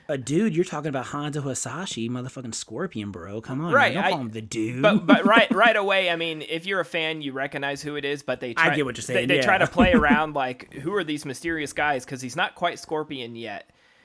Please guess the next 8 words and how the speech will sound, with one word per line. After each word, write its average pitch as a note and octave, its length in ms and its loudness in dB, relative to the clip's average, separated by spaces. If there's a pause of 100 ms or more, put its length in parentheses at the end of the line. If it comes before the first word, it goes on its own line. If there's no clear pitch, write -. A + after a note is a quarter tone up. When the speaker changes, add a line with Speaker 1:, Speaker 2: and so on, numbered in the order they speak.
(100)
Speaker 2:
and C3 140 -6
he's C3+ 140 -10
not C#3 160 0
qu-, B2+ 80 -4
Speaker 1:
Right. A2+ 260 -2
Speaker 2:
quite B2+ 240 0
Sub-Zero C#3 600 -4
yet. A2+ 400 -8